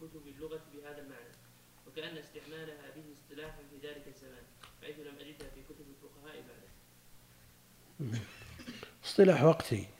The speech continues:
Speaker 2: لأن الاصطلاحات، لا سيما الخاصة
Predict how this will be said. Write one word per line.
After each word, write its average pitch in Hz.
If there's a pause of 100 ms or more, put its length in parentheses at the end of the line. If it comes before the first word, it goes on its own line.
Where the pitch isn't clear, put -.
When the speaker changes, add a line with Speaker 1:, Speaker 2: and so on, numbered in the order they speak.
(1600)
Speaker 2:
لأن 123
الاصطلاحات، 120
لا 120
سيما 113
الخاصة 110